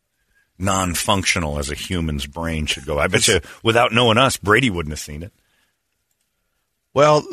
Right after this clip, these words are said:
Speaker 1: <laughs> Maybe.
Speaker 2: I did.
Speaker 1: Well, yeah, but I, I think that's 'cause you're, you've been palling around with us.
Speaker 2: Yeah.
Speaker 1: Had you
Speaker 2: That
Speaker 1: stuck
Speaker 2: probably,
Speaker 1: in your
Speaker 2: that
Speaker 1: circles
Speaker 2: probably, there was probably a little
Speaker 1: Yeah.
Speaker 2: influence
Speaker 1: You,
Speaker 2: involved over the years.
Speaker 1: you weren't hearing that word a whole lot before you ran into this bunch.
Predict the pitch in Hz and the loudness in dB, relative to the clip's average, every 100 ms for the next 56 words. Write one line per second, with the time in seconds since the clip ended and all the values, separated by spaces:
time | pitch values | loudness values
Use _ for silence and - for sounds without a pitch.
0 | - - 156 - - - - - 1077 - | -8 0 0 2 2 4 2 0 -2 -2
1 | - - - - - _ _ 85 98 76 | -4 -8 -12 -12 -14 _ _ -6 -4 -6
2 | 65 120 107 98 90 - _ _ _ - | -10 -10 -8 -8 -10 -16 _ _ _ -2
3 | 175 110 80 - 123 131 127 123 131 131 | 2 2 2 2 2 4 4 4 2 2
4 | 117 - 113 90 92 78 _ - 101 95 | 2 2 0 2 0 -2 _ -8 -4 -4
5 | - 104 90 85 82 82 147 139 123 107 | -2 0 0 0 0 2 2 2 0 0
6 | 151 151 160 156 170 151 139 143 127 - | 0 2 2 2 2 4 4 4 4 4
7 | - - 180 175 175 170 135 - 165 147 | 2 4 4 4 4 2 0 0 2 2
8 | 139 139 131 156 139 113 80 - 135 131 | 2 0 0 -2 0 0 -2 -4 -4 -2
9 | 123 135 123 127 123 123 131 120 117 120 | -2 -2 0 2 2 0 -2 -2 -4 -2
10 | 117 165 180 147 143 139 104 95 87 92 | 0 2 4 4 2 2 2 0 0 -2
11 | 78 101 87 80 80 64 - - 92 82 | 0 0 0 2 2 0 -6 -8 -2 0
12 | 80 78 73 71 78 67 64 - - | 0 0 -2 -6 -6 -6 -10 -16 -18